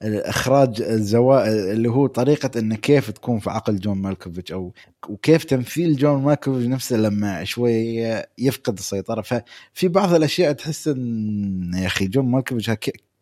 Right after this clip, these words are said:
كيف كمية الأشياء اللي يقدر يسويها في نفسه، عرفت كيف؟ فلا، الفيلم جدًا عاجبني من ناحية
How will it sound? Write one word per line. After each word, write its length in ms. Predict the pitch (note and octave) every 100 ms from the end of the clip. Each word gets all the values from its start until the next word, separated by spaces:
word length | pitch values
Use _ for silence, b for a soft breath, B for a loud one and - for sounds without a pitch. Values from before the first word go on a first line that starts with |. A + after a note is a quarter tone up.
| - -
كيف 180 | - F3+
كمية 420 | - A#2+ C3+ E3+ D3
الأشياء 480 | - G#2+ - C#3 G#2+
اللي 360 | G#2 G2 G2
يقدر 240 | A2+ A#2+ G#2
يسويها 540 | - F#2+ G2+ F#2 D2+ - b b
في 160 | -
نفسه، 300 | A2+ G#2 -
عرفت 260 | D#2+ G#2 -
كيف؟ 220 | B2+ C3 _ _
فلا، 720 | - B2+ B2+ B2+ B2+ C3 D3+ -
الفيلم 440 | A2+ G#2+ E3+ F#3
جدًا 500 | C#3 D3+ C#3 A2+ F#2
عاجبني 380 | D#2+ G#2 G#2 A#2
من 120 | G#2
ناحية 220 | A2 G#2+